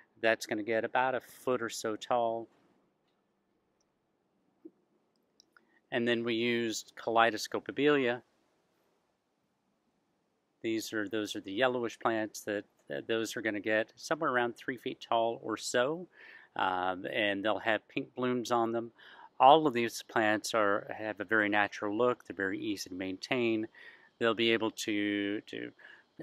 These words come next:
trim these once or twice a year with just a pair of pick pruners. Jeff was very, very pleased working with the landscape crew. He, he was, uh, highly, highly complimented Hannah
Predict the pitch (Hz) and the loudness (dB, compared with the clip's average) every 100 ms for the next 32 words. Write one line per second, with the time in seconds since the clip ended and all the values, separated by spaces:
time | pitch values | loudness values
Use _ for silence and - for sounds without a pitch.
0 | 156 - 151 139 127 127 120 - 127 - | -16 4 4 6 4 2 0 2 0 0
1 | 110 120 110 - 104 104 104 95 - 107 | 0 2 2 0 -2 0 -2 -4 -10 -12
2 | - - 98 90 - - - - 95 85 | -12 -6 -6 -6 -10 -16 -18 -12 -10 -10
3 | 87 85 - - _ _ _ _ _ _ | -12 -16 -18 -20 _ _ _ _ _ _
4 | _ _ _ _ _ _ _ _ _ - | _ _ _ _ _ _ _ _ _ -2
5 | 117 104 107 95 117 117 107 107 101 - | 0 0 -6 0 4 4 4 0 -2 -4
6 | 117 110 - 120 113 113 101 107 117 117 | -2 -2 -4 -8 -8 -8 -8 -2 0 0
7 | - 117 110 - 117 107 107 101 95 95 | -2 -8 -8 -6 -4 -2 -2 -2 -4 -6
8 | - 104 98 98 - - 90 - 101 104 | -6 -10 -8 -10 -12 -12 -12 -8 -4 -2
9 | 104 107 - - 127 113 - 123 110 113 | -4 -10 -8 4 4 4 4 4 4 -2
10 | 110 110 - 135 127 123 | -2 -2 -2 2 2 2